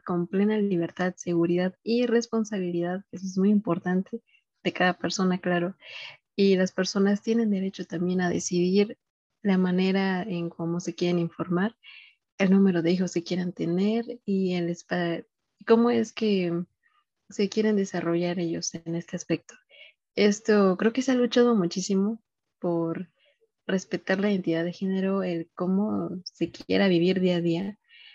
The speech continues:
Es, es increíble cómo se ha podido crecer en este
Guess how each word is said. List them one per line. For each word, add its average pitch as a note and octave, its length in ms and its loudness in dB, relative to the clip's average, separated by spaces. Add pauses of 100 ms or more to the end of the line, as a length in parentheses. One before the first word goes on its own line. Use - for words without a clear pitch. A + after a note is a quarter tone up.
(600)
Es, A3 520 0
es B3+ 200 -2
increíble F#3 440 2
cómo G3+ 240 2
se G3+ 140 -2
ha F3+ 220 0
podido F#3+ 580 -2
crecer - 480 -2 (280)
en E3+ 200 2
este E3+ 520 -2